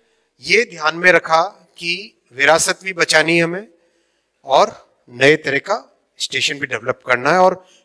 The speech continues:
कम से कम पचास साल के आगे की सोच के। अगर आप design देखोगे, एक, एक, एक design ऐसा design है कि देख के मन एकदम खुश हो जाए। ये है ग्वालियर। ग्वालियर के हैं यहाँ पे कौन? कितने लोग हैं?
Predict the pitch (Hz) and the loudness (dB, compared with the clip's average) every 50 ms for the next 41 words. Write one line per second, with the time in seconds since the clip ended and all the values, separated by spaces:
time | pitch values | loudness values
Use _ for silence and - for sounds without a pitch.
0 | _ _ - 202 226 247 233 - 233 226 226 220 214 - 180 - - 190 196 196 | _ _ 4 4 4 4 2 -2 0 0 0 0 0 -2 0 2 4 4 4 2
1 | - - 185 170 170 170 170 180 175 160 143 135 139 147 143 - 123 - 127 117 | 2 2 4 4 4 2 0 0 2 4 4 2 0 -4 -6 -6 -6 -6 -6 -6
2 | 110 - - - - - 107 117 _ _ _ _ _ _ _ _ _ _ _ _ | -6 -6 -8 -8 -8 -10 -18 _ _ _ _ _ _ _ _ _ _ _ _ _
3 | _ _ _ _ _ 160 160 175 220 226 220 220 196 175 180 170 185 208 233 233 | _ _ _ _ _ 2 4 6 6 6 6 4 2 0 0 2 2 2 2 2
4 | 208 202 190 - 185 175 - 143 139 147 165 - _ _ - 170 185 208 226 247 | 0 -2 -2 -4 -8 -14 -10 -8 -8 -8 -8 -12 _ _ -2 2 4 4 4 4
5 | 254 240 - _ _ _ _ - 202 226 262 269 262 - 226 226 233 220 175 170 | 0 -2 -8 _ _ _ _ 0 2 4 4 4 2 2 4 2 2 2 -2 -4
6 | 160 170 170 170 170 175 175 175 175 175 - _ _ _ _ _ _ _ 151 165 | 0 2 4 6 6 6 4 2 -4 -10 -20 _ _ _ _ _ _ _ -2 0
7 | 175 - 240 226 180 170 160 170 170 180 180 180 170 156 139 143 170 - - 165 | 2 4 4 4 4 2 2 2 2 2 2 0 -2 -2 -2 -2 -4 -8 -14 -12
8 | 139 143 147 156 - _ - 185 190 233 262 - _ _ _ _ _ _ 135 135 | -2 0 0 0 0 _ 0 2 2 2 0 -4 _ _ _ _ _ _ _ 0
9 | 147 160 196 233 233 190 170 156 156 - 190 214 - - 147 131 - - 107 - | 0 0 0 0 -6 -16 -20 -20 -10 -8 -8 -8 -8 -10 -10 -8 -8 -8 -8 -12
10 | 117 117 123 131 147 151 151 175 220 170 - _ _ _ _ _ _ _ _ - | -16 -8 -2 2 4 6 6 4 2 0 -6 _ _ _ _ _ _ _ _ -2
11 | - 135 135 139 135 120 113 - 135 139 147 165 170 170 175 165 175 208 208 190 | 0 0 2 2 0 0 2 2 2 2 4 2 0 0 0 0 0 0 2 0
12 | 180 - 180 180 170 165 156 156 _ _ _ _ _ _ _ _ _ _ _ _ | 0 -2 -4 -8 -10 -10 -10 -10 _ _ _ _ _ _ _ _ _ _ _ _
13 | - 127 139 165 160 147 135 120 - 120 120 | -18 -12 -4 -2 0 0 0 0 -2 -6 -14